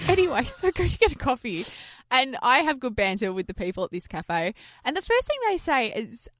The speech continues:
"Are we going crazy, or does it smell like hot dogs in here?" And I'm like, "I genuinely don't know." Like, the entire centre smelled like hot dogs.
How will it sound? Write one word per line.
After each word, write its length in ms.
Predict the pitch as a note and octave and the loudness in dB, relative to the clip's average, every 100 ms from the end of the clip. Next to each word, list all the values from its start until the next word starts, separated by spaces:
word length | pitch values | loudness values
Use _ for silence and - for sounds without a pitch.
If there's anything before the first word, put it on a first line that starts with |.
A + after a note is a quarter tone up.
| _ B3+ | _ 2
"Are 120 | C#4+ | 2
we 100 | F4+ | 2
going 240 | F#4+ E4 | -2 -4
crazy, 360 | - A3 G#3+ G#3+ | -4 -2 0 0
or 60 | |
does 160 | G3+ G3 | -2 -4
it 100 | F#3 | -6
smell 200 | G3 F#3 | -4 -2
like 160 | E3+ F3 | -2 -4
hot 160 | F#3+ | -4
dogs 260 | E3+ E3+ D#3 | -4 -4 -6
in 120 | D#3+ | -4
here?" 160 | F3+ - - _ _ _ - | -4 -6 -10 _ _ _ 0
And 100 | G#3+ | 2
I'm 80 | |
like, 140 | A3 G#3+ - | 4 2 2
"I 100 | G#3 | 2
genuinely 480 | G#3+ F#3 F#3+ G3 | 2 0 0 -4
don't 240 | F3+ E3 D#3+ | -2 -4 -2
know." 140 | D#3+ | -4
Like, 160 | C3+ - | -4 -4
the 160 | A3 | -2
entire 440 | A3+ - A#3 A#3 A3+ | -2 0 6 6 4
centre 380 | - G3 F#3+ F3 | 0 -6 -4 -6
smelled 220 | F#3 C#3+ | -6 -6
like 140 | E3+ | -6
hot 140 | E3 D3+ | -8 -6
dogs. 360 | C#3+ - - | -6 -8 -14